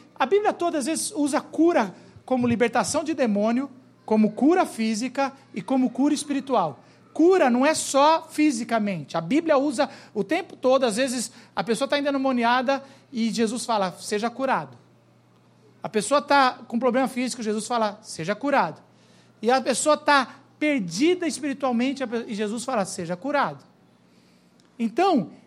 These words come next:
se nós não temos com quem a gente verbalizar, a gente tá deixando de ser curado por, por traumas ou por doenças nossas que nos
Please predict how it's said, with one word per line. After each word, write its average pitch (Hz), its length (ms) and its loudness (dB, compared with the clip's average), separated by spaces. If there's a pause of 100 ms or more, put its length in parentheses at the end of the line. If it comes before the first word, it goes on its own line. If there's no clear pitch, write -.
(100)
se - 280 -4
nós 339 420 2
não 302 160 -2
temos 302 580 -2
com 226 220 -4
quem 294 320 -4
a 269 80 -2
gente 208 180 -8
verbalizar, 196 960 -4 (260)
a 180 140 -8
gente 233 280 -6
tá 247 160 -4
deixando 240 460 -6
de 196 60 -10
ser - 180 -10
curado 190 600 -4 (640)
por, 208 140 -4 (260)
por 214 160 -6
traumas 220 640 0
ou 202 60 -2
por 202 160 -8
doenças 202 640 -4
nossas 220 440 -4
que 220 140 -8
nos 190 200 -6